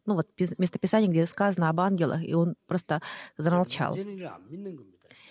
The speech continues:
Speaker 1: Проблема в том, что люди в это не верят.
Speaker 2: 네, 실제 하나님 안 믿는 겁니다.
Speaker 1: Значит, в реальности не верят в
Speaker 2: 실제
Speaker 1: Бога.
Speaker 2: 영적인 거 안 믿는 겁니다.
Speaker 1: Не верят в духовные вещи.
Speaker 2: 이러니까 막 신앙생활이 굉장히 힘든 거예요.
Speaker 1: Поэтому жизнь веры становится сложной.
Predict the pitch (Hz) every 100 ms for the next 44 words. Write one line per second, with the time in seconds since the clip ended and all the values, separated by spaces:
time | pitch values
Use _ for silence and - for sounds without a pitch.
0 | - - - _ _ - 185 170 180 180
1 | - 254 - 190 190 165 180 202 208 226
2 | 247 135 - - - - - - - 196
3 | 170 147 87 87 127 143 135 _ _ 330
4 | 330 - 180 - - 180 147 170 220 262
5 | 262 185 214 214 180 262 165 131 156 151
6 | 127 127 - 98 131 151 160 143 - -
7 | - 190 156 160 185 165 175 156 143 160
8 | 175 190 208 240 - - 165 - _ _
9 | _ _ _ _ 220 240 262 214 120 98
10 | 92 - - 180 214 220 254 208 - 262
11 | 277 277 - 202 190 185 - _ - 220
12 | 233 247 220 214 196 233 214 180 202 220
13 | - 165 170 175 - 220 180 139 160